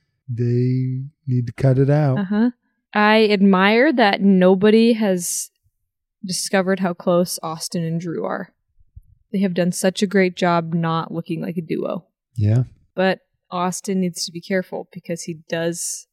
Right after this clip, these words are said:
Speaker 2: have the appearance of being a duo with Dee at this point.
Speaker 1: Oh, not to mention he's madly in love with her.
Speaker 2: Yeah, truly, deeply.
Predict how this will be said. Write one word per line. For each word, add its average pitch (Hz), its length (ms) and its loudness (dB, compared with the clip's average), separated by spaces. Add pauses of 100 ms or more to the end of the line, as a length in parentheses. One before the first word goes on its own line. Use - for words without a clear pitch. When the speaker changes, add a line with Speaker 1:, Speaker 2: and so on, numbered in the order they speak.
(280)
Speaker 2:
have 170 180 -6
the 170 80 -2
appearance 185 600 -2
of 170 140 -12
being 165 200 -4
a 160 60 -4
duo 165 380 -4
with 156 280 -6
Dee 165 360 -6 (420)
at 170 140 -18
this - 140 -14
point. - 340 -20 (360)
Speaker 1:
Oh, 107 140 -8 (100)
not 123 220 2
to 117 80 -6
mention 117 640 -2
he's 107 320 -4 (380)
madly 110 480 -2
in 101 120 -4
love 107 200 -2
with 92 180 -4
her. 107 220 -2 (100)
Speaker 2:
Yeah, 175 380 -8 (260)
truly, 165 500 -8 (320)
deeply. 175 440 -16